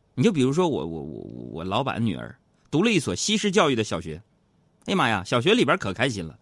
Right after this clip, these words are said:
人家每天无忧无虑的，甚至让老板的女儿都爱上了上学，你可能吗？啊，为什么喜欢这个学校？据女儿自己讲说，因为放学之后有无穷无尽的辅导班要上，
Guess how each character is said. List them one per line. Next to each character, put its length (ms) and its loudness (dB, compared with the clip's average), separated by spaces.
人 100 2
家 80 8
每 160 6
天 220 6
无 120 4
忧 120 8
无 160 4
虑 160 0
的， 80 -16
甚 160 2
至 80 2
让 160 8
老 120 6
板 140 4
的 80 4
女 160 6
儿 100 0
都 100 0
爱 220 6
上 140 2
了 140 2
上 240 4
学， 360 2
你 120 -8
可 160 0
能 160 2
吗？ 120 8
啊， 220 -10
为 160 8
什 140 6
么 80 2
喜 140 -2
欢 120 2
这 80 0
个 60 0
学 140 -8
校？ 120 -10
据 160 0
女 120 0
儿 140 -2
自 180 -4
己 160 -4
讲 160 -6
说， 240 -6
因 120 0
为 320 0
放 220 -2
学 180 -8
之 140 -8
后 220 -6
有 140 -6
无 200 -6
穷 220 -4
无 80 -4
尽 140 -4
的 100 -6
辅 160 -14
导 120 -6
班 220 -8
要 120 -8
上， 180 -8